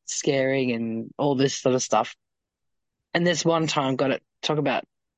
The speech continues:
backfired in my face. So we used to have, like, two bathrooms, and one was just a shower and a toilet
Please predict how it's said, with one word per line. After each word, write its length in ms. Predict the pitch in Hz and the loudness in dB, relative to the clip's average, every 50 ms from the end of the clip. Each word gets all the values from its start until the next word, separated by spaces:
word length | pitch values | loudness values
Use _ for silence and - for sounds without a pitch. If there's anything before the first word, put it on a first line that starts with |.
| _ _ _ _ _ _ _ _ _ _ | _ _ _ _ _ _ _ _ _ _
backfired 480 | - 151 135 - - - 147 139 135 131 | 0 0 0 -2 -2 0 0 0 0 0
in 120 | 127 127 | 0 0
my 140 | 123 120 120 | 0 0 -2
face. 460 | - - 135 131 123 - - - - - - - - - - - - - - - - | -2 -2 -2 0 0 0 -2 -4 -8 -12 -14 -16 -14 -14 -14 -14 -14 -16 -18 -16 -12
So 480 | - - 175 165 156 151 147 147 143 127 | 0 4 6 8 8 8 8 8 8 8
we 140 | 156 160 | 8 8
used 180 | 160 170 160 - | 6 6 4 4
to 60 | 165 | 4
have, 260 | 156 151 143 135 - | 4 4 4 4 4
like, 180 | 151 143 - - | 2 2 2 0
two 240 | - - - 165 151 | 0 2 2 4 4
bathrooms, 540 | 151 143 131 131 131 - 147 131 127 127 135 | 4 4 2 2 2 0 0 0 2 2 0
and 100 | 127 139 | 0 0
one 160 | 143 143 135 | 0 2 2
was 160 | 135 131 - | 0 0 -2
just 180 | - 131 - - | -4 -4 -4 -4
a 40 | |
shower 400 | 127 - - 143 131 131 131 131 | -4 -2 0 0 0 0 0 0
and 100 | 131 123 | 0 -2
a 60 | 120 120 | -2 -4
toilet 440 | - - 160 160 196 269 330 - | -2 -2 -2 0 0 0 -2 -2